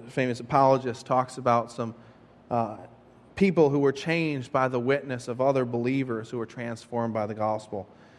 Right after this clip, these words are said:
One was named A N Wilson, who was known for his scathing attacks on Christianity,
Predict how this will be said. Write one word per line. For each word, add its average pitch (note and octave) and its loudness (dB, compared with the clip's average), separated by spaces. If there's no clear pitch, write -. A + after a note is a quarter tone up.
One E3 8
was D3 2
named D3 2
A D3 2
N D3+ 4
Wilson, C3+ 2
who C#3+ 2
was C#3 4
known C#3+ 4
for C#3 0
his C3+ -2
scathing C#3 0
attacks C3+ -2
on C3 -6
Christianity, C3 -2